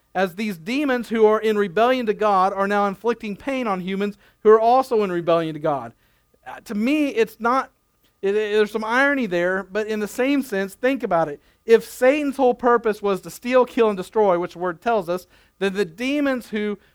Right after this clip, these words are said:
who follow him would want nothing more than to be loosed on the earth to come and attack humans and bring pain and suffering. They know the end is here. They know that their judgment is coming.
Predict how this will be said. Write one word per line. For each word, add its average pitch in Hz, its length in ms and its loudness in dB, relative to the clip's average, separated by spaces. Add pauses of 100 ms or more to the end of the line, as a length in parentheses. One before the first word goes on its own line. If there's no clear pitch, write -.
who 220 140 -2
follow 240 520 4
him 165 460 -6 (360)
would 208 160 4
want 226 240 2
nothing 262 380 0
more 254 260 4
than 202 140 -2
to 190 60 -6
be 196 120 -8
loosed 247 400 -6
on 190 180 -2
the 180 140 -4
earth 185 280 2 (360)
to - 60 -20
come 220 320 0
and 208 80 -2
attack 208 380 -2
humans 233 540 -6
and 165 120 -10
bring 190 200 -4
pain 180 460 -6 (120)
and 151 120 -16
suffering. 160 420 -4 (380)
They 240 180 4
know 262 220 2
the 185 120 -6
end 170 280 -8
is 160 140 -12
here. 175 340 -4 (320)
They 233 180 0
know 226 280 2
that 185 180 -6
their 190 160 0
judgment 165 480 -2
is 165 160 -12
coming. 180 400 -6